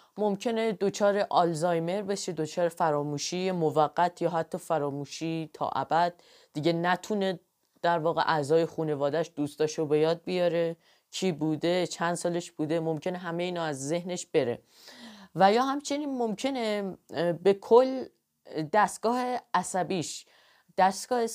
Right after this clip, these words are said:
عصبی شامل دو بخش مرکزی و بخش محیطیه.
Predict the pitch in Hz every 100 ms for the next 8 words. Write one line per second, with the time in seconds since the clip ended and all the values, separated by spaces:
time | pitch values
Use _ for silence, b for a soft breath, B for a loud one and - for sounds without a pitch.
0 | - 214 214 226 214 214 202 185 190 202
1 | 196 214 196 196 - 185 170 - - 180
2 | 156 - 170 147 196 254 269 - 170 170
3 | 160 185 - 208 175 165 - 127